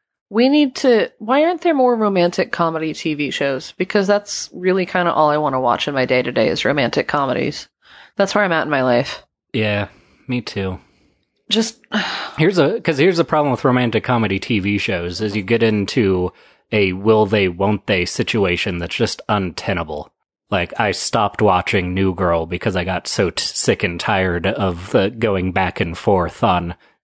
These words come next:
Speaker 2: if Jess and Nick are a thing or not.
Speaker 1: You stopped watching New Girl because you got so mad at Megan Fox being
Speaker 2: Well, yeah,
Speaker 1: there.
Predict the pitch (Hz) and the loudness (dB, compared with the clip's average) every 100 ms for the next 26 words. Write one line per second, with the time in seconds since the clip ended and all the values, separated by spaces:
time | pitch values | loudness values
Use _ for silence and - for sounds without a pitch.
0 | - 85 - - 87 - 92 90 90 - | -4 -4 -2 -2 0 0 0 2 0 0
1 | 101 87 85 - 107 87 85 82 - - | 0 2 0 0 -2 0 0 0 -2 -2
2 | - 247 - 349 339 311 302 294 262 233 | -2 -2 0 0 2 2 2 2 2 2
3 | 226 233 220 202 190 180 185 180 - 185 | 2 0 0 -4 -4 -4 -2 -2 -2 -4
4 | 180 170 160 156 156 147 143 - 143 131 | -2 -2 -2 -2 -2 -4 -6 -6 -4 -4
5 | - - - 151 95 - 95 - 104 | -6 -14 -6 -2 0 2 0 -2 -6